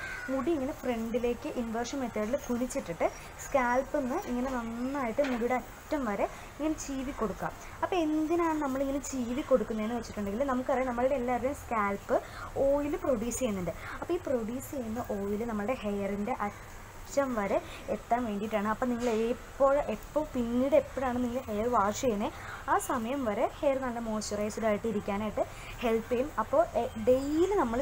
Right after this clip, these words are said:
ചെയ്യേണ്ട കാര്യമാണ് ഒരു തേർട്ടി seconds ഇങ്ങനെ ഒന്ന് പയ്യെ പല്ല അകലുള്ളൊരു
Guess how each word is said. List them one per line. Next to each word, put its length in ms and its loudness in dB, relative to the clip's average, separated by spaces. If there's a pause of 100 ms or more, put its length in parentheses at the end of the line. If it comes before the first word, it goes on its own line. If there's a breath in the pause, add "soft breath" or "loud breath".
ചെയ്യേണ്ട 300 0
കാര്യമാണ് 340 2
ഒരു 140 -4
തേർട്ടി 480 6 (400 loud breath)
seconds 560 -2
ഇങ്ങനെ 480 0
ഒന്ന് 200 0 (360 loud breath)
പയ്യെ 480 6
പല്ല 260 6 (120)
അകലുള്ളൊരു 440 -2